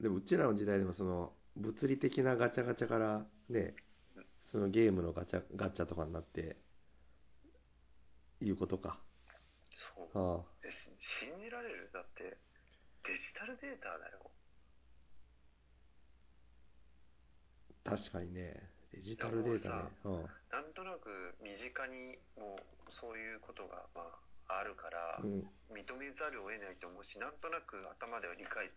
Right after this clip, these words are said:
Speaker 2: しようとはするけど、
Speaker 1: うん。
Speaker 2: 存在しないものに価値がつく時代が本当に来たってことだよね。
Speaker 1: だからその、いや、うちらの時はもうなかったからあれだけどさ、あの、所有っていうとさ、やっぱもの、
Speaker 2: うん。
Speaker 1: 物と紐づいてたじゃん、絶対。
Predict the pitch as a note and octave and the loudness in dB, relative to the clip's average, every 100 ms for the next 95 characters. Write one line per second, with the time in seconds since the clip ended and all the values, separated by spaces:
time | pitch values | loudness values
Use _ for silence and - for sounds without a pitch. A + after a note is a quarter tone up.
0 | - - - G2 F#2 F#2+ F2+ - - A2+ | -14 -8 -8 -6 -8 -8 -8 -6 -6 -6
1 | - F2 D#2+ G#2 F#2+ D2+ - - - - | -8 -8 -4 0 0 -4 -10 -18 -20 -20
2 | - - - - - - D#3+ E3+ F3 D#3+ | -16 -12 -12 -14 -12 -10 -8 -4 -2 -2
3 | - D#3+ E3 D#3+ D3+ G2 F2 - - F2+ | -4 -4 -4 -6 -8 -8 -4 -4 -4 -10
4 | E2+ - - - E2+ E2 E2+ E2 - - | -10 -10 -10 -10 -6 -6 -4 -8 -10 -14
5 | A#2+ - B2+ - - - - E2 D#2 D2+ | -12 -10 -10 -12 -14 -14 -14 -10 -10 -12
6 | - - - - - - - - - - | -16 -20 -20 -20 -20 -20 -16 -16 -16 -18
7 | - - - - - A#2 - A2 A#2 A2+ | -20 -20 -20 -14 -2 -2 0 0 4 6
8 | A2+ - - - - - - B2 G2 F#2+ | 4 2 -8 -20 -20 -20 0 4 4 4
9 | - E3 C#3 A#2+ F#2+ F#2+ - C#3+ - F#3 | 4 8 10 10 8 2 2 4 6 4
10 | - F#2+ F#2 F2+ F#2 G2 F#2+ E2+ - E2+ | 4 4 4 4 4 4 2 0 -2 -4
11 | - - C#3+ B2 A2 G#2+ - C3+ F3 G3 | -6 -8 2 4 6 4 8 12 12 12
12 | - - G3 D#3 G2 G2 G2+ E2 - - | 10 12 12 12 8 6 6 6 -2 -18
13 | - - C#3+ C#3 G2 G2 F#2+ A#2 F3+ G3 | -20 -4 0 2 4 6 8 10 10 10
14 | G#2+ - A#2 B2 C3 G2+ F2 E2+ D#2+ F2 | 6 4 6 10 10 8 4 0 -2 -4
15 | - F2+ D#2 | -2 -4 -6